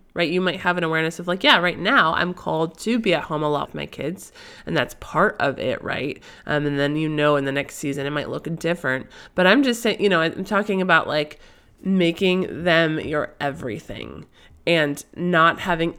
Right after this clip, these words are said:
any kind of outside awareness of what else God might call you to in this world, even if it means starting a, um,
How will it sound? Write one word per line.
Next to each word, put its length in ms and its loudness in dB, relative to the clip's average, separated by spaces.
any 220 2
kind 160 0
of 80 0
outside 360 -2
awareness 480 -4
of 160 -12
what 280 -4
else 300 -4
God 220 -8
might 280 -6
call 280 -4
you 240 -10
to 360 -10
in 320 -6
this 240 -12
world, 380 -8
even 240 -4
if 100 -6
it 240 -6
means 240 -4
starting 420 -4
a, 320 -8
um, 380 -6